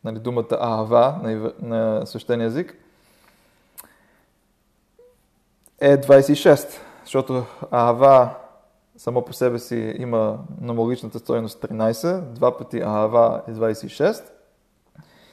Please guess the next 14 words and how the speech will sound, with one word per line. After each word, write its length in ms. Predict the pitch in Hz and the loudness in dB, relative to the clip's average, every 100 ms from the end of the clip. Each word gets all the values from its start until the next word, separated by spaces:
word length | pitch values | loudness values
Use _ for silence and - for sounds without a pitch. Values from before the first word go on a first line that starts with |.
| _ _ _ _ _ _ _ _ _ _ _ - | _ _ _ _ _ _ _ _ _ _ _ -20
Ко-, 200 | - - _ | -20 -20 _
тоест, 560 | 139 143 139 - - - _ _ _ _ _ _ _ _ _ _ _ _ _ 320 294 - - - - - | 4 6 4 -2 -16 -20 _ _ _ _ _ _ _ _ _ _ _ _ _ -20 -20 -20 -20 -20 -20 2
два 200 | 131 147 | 4 4
пъти 220 | - 135 | 0 0
обич 320 | 147 156 151 | 2 0 -4
има 140 | 151 | -6
същата 320 | 139 - 151 143 | -6 -8 -8 -8
геометрия 420 | 135 131 139 143 | -6 -2 0 0
като 160 | 120 | -2
че-, 340 | 123 139 123 - | -6 -4 -4 -6
четирибуквеното 840 | - 135 123 131 139 135 139 127 | -10 -4 -4 -4 -8 -6 -8 -8
име 160 | 131 135 | -6 -4
на 80 | 135 | 0
Бог. 300 | 135 143 | 0 0